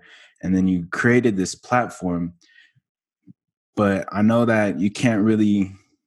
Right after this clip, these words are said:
I mean, not to say you can't, but how difficult it is to create something from the ground up. So can you kinda explain, like, who kinda helped you elevate this to where it's at today?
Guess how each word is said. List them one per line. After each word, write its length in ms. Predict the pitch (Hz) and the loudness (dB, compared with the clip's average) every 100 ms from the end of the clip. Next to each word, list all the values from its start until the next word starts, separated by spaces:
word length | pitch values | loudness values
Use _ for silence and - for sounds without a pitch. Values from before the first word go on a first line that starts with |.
| _ - | _ 0
I 20 | |
mean, 360 | 101 98 92 - | 2 2 -2 -4
not 120 | 117 | -4
to 60 | 107 | -2
say 120 | 98 | -2
you 100 | 87 | -2
can't, 320 | - 101 90 | 0 0 0
but 140 | 87 80 | -2 0
how 340 | 101 95 92 | 0 2 0
difficult 680 | 87 90 104 - - 98 87 | -2 -2 -2 -2 -4 -2 0
it 80 | 90 | 0
is 160 | 90 - | 0 -2
to 100 | 87 | -8
create 340 | - 104 101 | -2 0 0
something 340 | - 95 90 | 0 0 0
from 180 | 80 90 | -2 -2
the 80 | 82 | -2
ground 400 | 80 95 95 92 | -2 0 2 2
up. 140 | 92 - - | -2 -4 -8
So 260 | - 85 - - _ | -2 -2 -4 -16 _
can 100 | - | 0
you 80 | 117 | 0
kinda 260 | 120 131 127 | 2 0 0
explain, 760 | 101 - - 101 104 101 92 - _ _ _ _ - | -2 -8 0 2 4 2 0 -6 _ _ _ _ -8
like, 160 | 87 - _ _ _ - - - | -8 -8 _ _ _ -20 -18 0
who 180 | 127 | 0
kinda 280 | 107 123 110 | 2 0 0
helped 400 | 95 117 104 - | 0 0 0 0
you 260 | 95 87 85 _ _ _ _ _ _ _ | 0 0 -4 _ _ _ _ _ _ _
elevate 480 | 104 110 101 95 92 | 0 2 2 0 -2
this 260 | 92 87 - | -4 -6 -8
to 360 | - 98 87 82 | -4 -2 0 -2
where 200 | 92 98 | 0 -2
it's 180 | 85 | -2
at 180 | 92 82 | -4 -4
today? 460 | - 85 90 80 | -8 -6 -4 -6